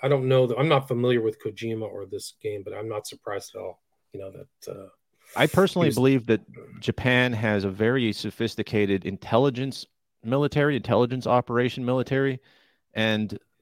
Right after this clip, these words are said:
Speaker 2: that, um, even though they don't have a big military because the United States stripped them of it, you know, they can still do intelligence gathering. And so, um,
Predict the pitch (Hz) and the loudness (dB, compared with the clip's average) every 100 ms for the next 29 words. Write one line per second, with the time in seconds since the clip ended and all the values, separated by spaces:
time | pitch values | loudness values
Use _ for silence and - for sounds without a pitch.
0 | _ - 98 113 110 104 - _ _ _ | _ -12 2 4 4 2 -4 _ _ _
1 | _ _ 110 101 98 98 - - _ _ | _ _ -4 -4 -4 -8 -12 -20 _ _
2 | _ _ 131 151 127 123 120 123 104 95 | _ _ -2 2 4 4 4 4 2 2
3 | 104 95 117 147 113 113 110 101 - 98 | 0 2 2 2 4 4 4 2 2 2
4 | 95 95 90 104 98 - 98 92 - 139 | 0 -4 -2 -2 -2 0 0 0 0 0
5 | - 104 95 90 95 - - _ _ _ | 0 0 2 2 0 -2 -20 _ _ _
6 | _ 113 104 95 120 135 - 156 131 117 | _ 0 2 4 2 2 -2 0 2 2
7 | 101 135 143 107 101 104 101 98 98 98 | 2 4 4 2 -2 2 4 4 0 -2
8 | 95 110 107 - - 110 98 87 | 0 2 0 -2 -10 -6 -6 -8